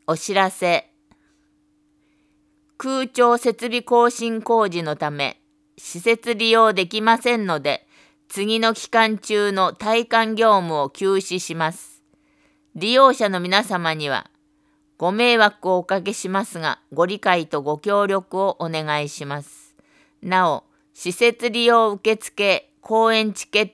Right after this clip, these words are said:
ト販売などの窓口業務は、次の時間帯で行います。一、退館業務停止期間。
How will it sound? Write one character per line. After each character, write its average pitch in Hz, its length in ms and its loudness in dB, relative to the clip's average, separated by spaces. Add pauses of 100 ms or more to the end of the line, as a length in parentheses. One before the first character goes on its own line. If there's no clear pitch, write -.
(140)
ト 156 180 2
販 190 380 -4
売 180 260 2
な 180 140 0
ど 156 140 -2
の 127 180 -6
窓 175 300 -2
口 226 280 -6
業 202 220 2
務 160 200 -4
は、 127 200 0 (340)
次 220 300 -4
の 240 160 2
時 226 140 -6
間 226 300 0
帯 208 240 2
で 185 140 0
行 170 260 -4
い 160 240 -4
ま 143 200 -8
す。 - 320 -20 (800)
一、 196 480 -6 (640)
退 247 280 0
館 240 260 0
業 233 220 2
務 226 180 -4
停 220 240 2
止 214 260 -4
期 - 140 -16
間。 160 380 -2